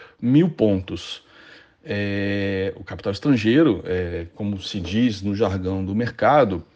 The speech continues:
é o que tá sempre no lado certo, né, da tendência. Então, uma saída,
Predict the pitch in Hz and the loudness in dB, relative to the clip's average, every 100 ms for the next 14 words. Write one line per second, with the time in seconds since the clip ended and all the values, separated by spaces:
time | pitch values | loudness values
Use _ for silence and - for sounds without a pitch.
0 | _ _ - 107 117 - - 123 - - | _ _ -4 0 0 0 2 0 0 2
1 | 127 147 147 165 - 120 120 117 113 127 | 2 2 0 -2 -2 -2 2 4 6 4
2 | 135 131 - - 131 - - 95 95 95 | 0 -8 0 4 4 0 -6 -6 -6 -6
3 | 104 123 104 110 120 120 107 107 - 95 | -2 0 0 2 2 4 4 2 -2 -12
4 | - - - - _ 98 95 - 127 147 | -14 -20 -20 -20 _ -8 -2 4 6 8
5 | 156 131 123 120 110 - - 139 117 151 | 4 4 2 2 0 -2 2 4 4 0
6 | 165 104 98 | 0 0 -2